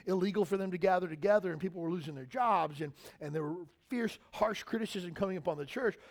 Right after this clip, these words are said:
people said, "Hey, we gotta get out of here." And so what <laughs> happened,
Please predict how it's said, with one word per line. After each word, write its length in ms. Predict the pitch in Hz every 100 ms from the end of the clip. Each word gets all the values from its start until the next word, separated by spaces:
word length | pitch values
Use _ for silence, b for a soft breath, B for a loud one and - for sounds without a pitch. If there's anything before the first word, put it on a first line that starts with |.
| B
people 260 | 220 190 202
said, 160 | 165
"Hey, 360 | 160 220 180 120 B B -
we 140 | 170
gotta 180 | 285 220
get 140 | 151
out 180 | 147 202
of 80 | 208
here." 260 | 151 - - _
And 120 | 135 156
so 140 | 196
what 220 | 180 240
<laughs> 180 | 220 214
happened, 340 | 233 - 147